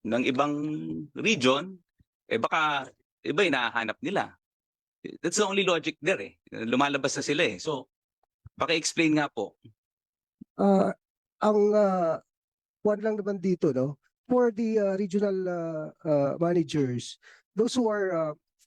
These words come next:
Speaker 2: kwan, those who are interested in their area, uh, pwede naman silang mag-submit sa central office, no? Ng,
Speaker 1: So
Speaker 2: uh,
Speaker 1: nobody, sir, qualified at all?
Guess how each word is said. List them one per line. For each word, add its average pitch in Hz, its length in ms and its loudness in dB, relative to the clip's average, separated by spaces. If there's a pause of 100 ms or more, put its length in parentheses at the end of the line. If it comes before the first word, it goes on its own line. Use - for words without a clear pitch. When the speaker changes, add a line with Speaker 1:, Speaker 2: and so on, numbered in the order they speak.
(180)
Speaker 2:
kwan, 143 320 0
those 190 80 0
who 233 160 2
are 214 80 0
interested 165 880 0
in 147 80 -2
their 175 160 -2
area, 135 560 0 (320)
uh, 180 320 0
pwede 214 240 2
naman 220 160 -2
silang 208 240 0
mag-submit 165 480 -2
sa - 80 0
central 170 400 -2
office, 165 560 -2
no? 160 160 2
Ng, 156 160 -4
Speaker 1:
So 151 80 -4
Speaker 2:
uh, 151 160 -6
Speaker 1:
nobody, 185 240 -8
sir, 185 240 -8
qualified 147 560 -6
at 117 80 -8
all? 120 160 -2